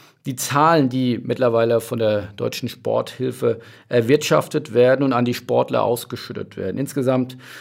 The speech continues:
fünfundzwanzig Millionen Euro Fördergelder jährlich sind es aktuell. Viele hundert Sportler profitieren davon und können sich erst dadurch den Traum der Olympischen Spiele verwirklichen.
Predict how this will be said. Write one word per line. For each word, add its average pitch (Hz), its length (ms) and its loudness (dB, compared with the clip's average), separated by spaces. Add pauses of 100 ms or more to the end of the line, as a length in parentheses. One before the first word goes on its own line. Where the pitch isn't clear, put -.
(200)
fünfundzwanzig 156 920 0
Millionen 123 540 0
Euro 113 400 -2
Fördergelder 127 920 2
jährlich 123 720 0 (300)
sind 123 240 -2
es 147 140 -6
aktuell. 139 400 -2
Viele 180 300 2
hundert 156 260 2
Sportler 131 460 0
profitieren 139 580 -8
davon 131 460 -4 (360)
und 117 220 -2
können 135 480 0 (180)
sich 123 140 -6
erst 127 300 0
dadurch 147 640 2
den 110 180 -2
Traum 120 400 0
der 120 140 0
Olympischen 107 440 -4
Spiele 107 460 -6
verwirklichen. - 800 -8